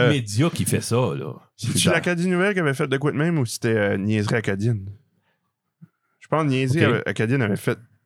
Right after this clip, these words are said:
Speaker 1: des,
Speaker 2: Juste des, des, des, des
Speaker 1: des
Speaker 2: petits,
Speaker 1: petits
Speaker 2: euh,
Speaker 1: poses
Speaker 2: ok.
Speaker 1: de légende acadienne.
Speaker 2: Ah, ben, c'est
Speaker 1: Ouais,
Speaker 2: cher,
Speaker 1: de
Speaker 2: ça.
Speaker 1: quoi de même, là.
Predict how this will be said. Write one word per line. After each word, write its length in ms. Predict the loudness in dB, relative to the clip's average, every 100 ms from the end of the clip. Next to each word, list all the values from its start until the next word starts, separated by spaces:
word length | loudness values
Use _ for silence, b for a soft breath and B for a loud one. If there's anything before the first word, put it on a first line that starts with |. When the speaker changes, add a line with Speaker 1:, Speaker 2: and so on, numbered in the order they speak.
| _ _
Speaker 1:
des, 260 | -6 -2 -2 -4 -12 _ _ _ _ -20 -4
Speaker 2:
Juste 120 | -2
des, 120 | 0 0
des, 160 | 0
des, 180 | 0 -2
des 140 | -2 0
Speaker 1:
des 100 | 0
Speaker 2:
petits, 200 | -2 -2
Speaker 1:
petits 140 | -2
Speaker 2:
euh, 40 |
Speaker 1:
poses 480 | 0 0 2 0 2
Speaker 2:
ok. 40 | 2
Speaker 1:
de 80 |
légende 600 | 2 2 0 0 0 0
acadienne. 400 | -2 -2 -4 -2
Speaker 2:
Ah, 120 | -2 -2
ben, 80 | -2
c'est 140 | -4
Speaker 1:
Ouais, 80 | 0
Speaker 2:
cher, 220 | 2 4
Speaker 1:
de 120 | 2 0
Speaker 2:
ça. 80 |
Speaker 1:
quoi 120 | 0 0
de 60 |
même, 300 | -2 0 0
là. 60 | -4